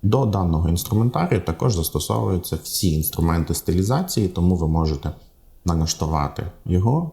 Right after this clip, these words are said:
згідно власного брендбуку. Дякую, що сьогодні були зі мною. Підписуйтесь на канал G plus com U A,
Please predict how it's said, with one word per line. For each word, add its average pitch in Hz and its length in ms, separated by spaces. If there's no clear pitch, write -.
згідно 101 600
власного 87 880
брендбуку. 76 640
Дякую, 92 320
що - 120
сьогодні 82 400
були 73 360
зі 95 160
мною. 82 340
Підписуйтесь - 680
на 82 140
канал 80 320
G 80 460
plus 82 220
com 80 140
U 82 140
A, 180 240